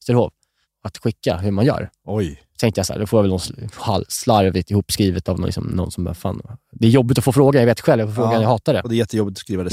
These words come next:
Speaker 2: recept.
Speaker 1: Jag får alltså ett tvåtusen långt tecken.
Speaker 2: Oj.
Speaker 1: D M på hur man gör.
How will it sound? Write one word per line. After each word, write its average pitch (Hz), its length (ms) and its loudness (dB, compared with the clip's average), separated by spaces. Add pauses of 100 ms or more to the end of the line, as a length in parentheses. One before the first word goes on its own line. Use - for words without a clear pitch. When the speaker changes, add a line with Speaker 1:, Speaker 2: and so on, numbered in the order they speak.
(160)
Speaker 2:
recept. - 140 -10 (600)
Speaker 1:
Jag 131 60 -16
får 139 100 -2
alltså 113 160 -2
ett - 120 -12 (600)
tvåtusen 127 520 0
långt 98 280 -4
tecken. - 480 -6 (560)
Speaker 2:
Oj. 104 300 -6 (200)
Speaker 1:
D 120 220 2
M - 200 -2 (580)
på 113 180 4
hur 107 80 2
man 104 120 2
gör. - 240 -4